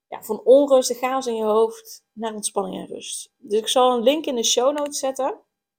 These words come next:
om je aan te melden voor de online Reiki-sessies. En door de online Reiki-sessies, door de Reiki die ik geef, ga je, eh, eh, echt in die diepe ontspanning. Ik hoor zo vaak dat mensen,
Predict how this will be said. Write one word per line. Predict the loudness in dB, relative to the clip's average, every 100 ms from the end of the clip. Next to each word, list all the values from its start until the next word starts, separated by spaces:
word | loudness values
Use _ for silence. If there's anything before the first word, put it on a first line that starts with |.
| -8
om | -6
je | -4
aan | -2 -2
te | -2
melden | -4 -4 -4
voor | -4
de | -2
online | -2 -4 -6
Reiki-sessies. | -8 -8 -12 -12 -12 -10 -10 -12 -14 -20 _ _ _ _ _
En | 0 2 2 0 -6 -8
door | 2 4 4
de | -2
online | -4 -6 -6
Reiki-sessies, | -6 -8 -12 -14 -12 -4
door | -2
de | -2
Reiki | -2 -4 -6 -8
die | -8 -10
ik |
geef, | -12 -10 -10 -16 _ _ _ -8
ga | -4 0
je, | 0 -2 -4 -6 _
eh, | -10 -8 -10 -14
eh, | -14 -14 -14 _ _
echt | 0 0 -2 -14 -20 _ _ _ _ _ _ _
in | -6
die | -4 -4
diepe | -6 -8
ontspanning. | -12 -14 -16 -16 -20 _ _ _ -4
Ik | -4
hoor | -2 -2 -2 -4 -18
zo | -16 -8 0 0 0
vaak | -2 -6 -6
dat | -8
mensen, | -6 -8 -6 -6 -8